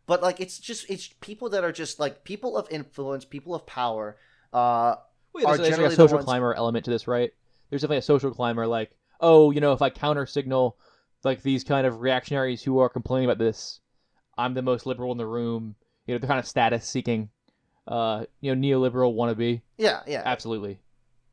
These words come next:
Speaker 1: Yeah, they, they're not actually doing anything, uh, resourceful or, you know, proactive, like I always say. It's just, it's kind of like this, li-, it's a little show.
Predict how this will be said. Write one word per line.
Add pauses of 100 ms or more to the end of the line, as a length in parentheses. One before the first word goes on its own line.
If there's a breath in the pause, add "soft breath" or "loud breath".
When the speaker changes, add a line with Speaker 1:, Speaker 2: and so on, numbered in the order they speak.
Speaker 1:
Yeah,
they,
they're
not
actually
doing
anything,
uh,
resourceful
or, (420)
you
know,
proactive,
like
I
always
say.
It's
just,
it's
kind
of
like
this, (680 soft breath)
li-,
it's
a
little
show.